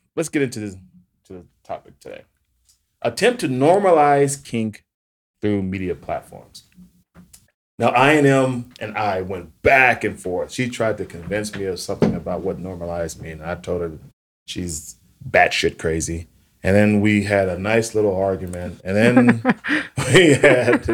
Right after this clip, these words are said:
and I smoked a cigar, and I think we finally came to where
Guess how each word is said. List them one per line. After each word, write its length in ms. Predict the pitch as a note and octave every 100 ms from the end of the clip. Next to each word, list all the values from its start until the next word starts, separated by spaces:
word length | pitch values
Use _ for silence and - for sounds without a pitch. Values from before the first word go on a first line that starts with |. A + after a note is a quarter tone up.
| - - - - -
and 160 | B2 D3+
I 80 | E3
smoked 380 | - D3+ D3
a 40 | C#3
cigar, 840 | C#3+ A2+ A#2 A2 A2 A2+ A2+ A2+
and 400 | G#2 F#2 F#2 F2+ F2+ - - _ _ _ -
I 80 | A#2
think 140 | D#3
we 180 | C3+ - - -
finally 440 | B2+ C3 C3 C3
came 360 | B2 A#2 A2 G#2
to 80 | G2
where 480 | F#2 G2+ G2 F#2+